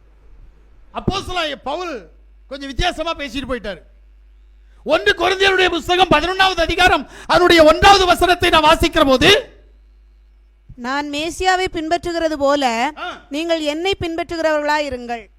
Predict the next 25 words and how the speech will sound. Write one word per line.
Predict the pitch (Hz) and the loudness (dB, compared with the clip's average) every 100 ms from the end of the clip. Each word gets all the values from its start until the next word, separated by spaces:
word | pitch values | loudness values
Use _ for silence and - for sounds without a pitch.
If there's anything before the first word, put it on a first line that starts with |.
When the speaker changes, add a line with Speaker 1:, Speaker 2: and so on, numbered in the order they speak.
| _ _ _ _ _ | _ _ _ _ _
Speaker 1:
நீ | 151 202 294 | -14 -8 0
வேணும்னா | 311 320 330 | 0 2 -2
சொல்லலாம், | 330 302 320 302 226 156 | 0 0 0 0 -2 -6
"என் | 196 294 | -10 -10
கூட | 277 302 | -10 -10
தேவன் | - 262 320 330 | -4 0 2 0
இருக்கிறார், | 311 311 311 311 330 320 - - - _ _ _ _ - - - - - _ _ - | -2 -6 -4 2 4 4 0 -10 -20 _ _ _ _ -20 -20 -20 -20 -20 _ _ -10
என்னை | 226 285 339 | -4 0 2
தேவன் | 320 330 339 294 | 4 4 2 2
நடத்துறார், | 294 330 - 330 339 359 330 214 - - _ - - - | 0 0 -2 4 6 8 6 0 -12 -20 _ -20 -20 -8
என்னோடு | 254 302 339 359 370 | -4 4 8 8 8
பேசுகிறார்" | - 302 359 - 359 349 370 392 330 - - | 4 4 4 4 2 6 8 8 6 2 -8
எல்லாம் | - 311 359 | -4 -2 0
சொல்லலாம். | 285 311 294 175 - _ - | 2 2 2 0 -6 _ -2
ஆனா | 254 285 | 0 0
நீ | 269 | -4
பொய்யும் | 226 240 262 254 285 | -2 -2 -2 -4 -2
பித்தலாட்டமும் | 226 - 190 160 147 135 | -4 -4 -8 -8 -12 -12
தான். | 117 - _ _ _ _ _ _ - _ _ _ - | -18 -20 _ _ _ _ _ _ -20 _ _ _ -6
ஒண்ணுல | 254 311 359 | -4 0 2
நீ | 269 285 381 | 4 4 4
பொய்யா | 349 339 320 | 4 2 2
இல்ல | 349 311 294 | 0 2 2
பைபிள் | 262 294 294 | 4 2 0
பொய், | 226 180 | -4 -8